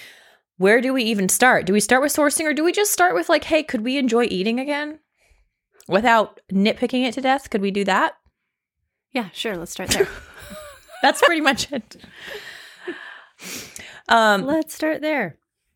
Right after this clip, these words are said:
Speaker 1: so <laughs> I,
Speaker 2: Mm. <laughs>
Speaker 1: how do I say this? Um, weight isn't really something I've had to struggle with. So I know a lot of people lose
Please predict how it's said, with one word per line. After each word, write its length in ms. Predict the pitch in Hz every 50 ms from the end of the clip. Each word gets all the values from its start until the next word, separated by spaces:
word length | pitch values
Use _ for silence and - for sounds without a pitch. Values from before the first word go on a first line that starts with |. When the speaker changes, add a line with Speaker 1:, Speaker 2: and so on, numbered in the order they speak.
| _ - - - - _ _ _ _ _ _ _ _ _ _ _ -
Speaker 1:
so 460 | - - 294 262 240 233 208 - - _ _ _ _ _ _ _ _ _ _ _ _ _ _ _ _ _ _ _ _ _ _ -
<laughs> 0 |
I, 1200 | - - 220 208 - - - - - - - - - - - - - 220 220 233 247 262 262 247 202
Speaker 2:
Mm. 380 | 190 190 190 190 190 165 175 - - - - - - - - -
<laughs> 280 | 254 - - 269 240 - _ _ _ _ _ _ _ _ _ _ _
Speaker 1:
how 220 | - - - - 180
do 80 | 170
I 100 | 165 160
say 200 | 156 - - 151
this? 260 | 156 - - - - - -
Um, 460 | 220 214 196 190 180 180 170 170 175 _ _ _ _ _ _ _ _ - - - -
weight 380 | 202 185 233 247 311 403 415 -
isn't 280 | - 185 262 262 254 180
really 240 | 185 185 180 180 180
something 380 | 175 - 170 165 170 175 165
I've 140 | 160 160 160
had 200 | 165 170 151 143 -
to 40 |
struggle 360 | 151 - - 160 147 147 - 151
with. 180 | 165 - -
So 180 | - - 196 190
I 120 | 180 185
know 260 | 196 208 220 262 302
a 40 | 240
lot 220 | 185 175 165 165 165
of 80 | 165
people 360 | - - 180 165 - 160 160
lose 340 | 156 160 165 165 - - -